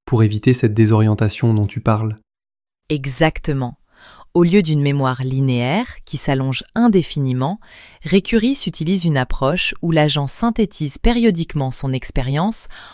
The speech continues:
Speaker 2: en des souvenirs plus concis et abstraits. Il ne retient pas tous les détails, mais les points clés, les leçons apprises, si tu veux. Ça lui permet de réduire la complexité de son historique tout en conservant l'information pertinente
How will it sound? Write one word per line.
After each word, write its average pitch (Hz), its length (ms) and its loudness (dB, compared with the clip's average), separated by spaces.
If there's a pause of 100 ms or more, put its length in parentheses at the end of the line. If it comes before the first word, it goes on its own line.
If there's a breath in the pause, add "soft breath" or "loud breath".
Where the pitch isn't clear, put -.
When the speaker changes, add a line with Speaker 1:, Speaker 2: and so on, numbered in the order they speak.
(120 loud breath)
Speaker 2:
en 165 120 0
des 156 100 2
souvenirs 147 480 -2
plus - 240 2
concis 165 560 -4 (160)
et 156 120 0
abstraits. 127 500 -4 (920 soft breath)
Il 147 140 0
ne 143 80 2
retient 135 340 -2
pas 139 160 0
tous - 160 -6
les 139 140 0
détails, 175 520 0 (280 soft breath)
mais 151 120 2
les 147 120 4
points 135 260 -2
clés, 131 400 -2 (260)
les 135 160 0
leçons 139 460 0
apprises, 135 540 0 (120)
si - 220 -8
tu - 160 -8
veux. 123 220 -8 (880 soft breath)
Ça 196 180 2
lui 208 100 4
permet 214 320 4
de 190 120 2
réduire 151 420 0
la 135 100 -2
complexité 185 720 -2
de 135 100 -2
son 131 240 -4
historique 135 640 -4 (360 loud breath)
tout - 220 -2
en 202 100 2
conservant 147 540 0
l'information 156 760 0
pertinente 143 800 -2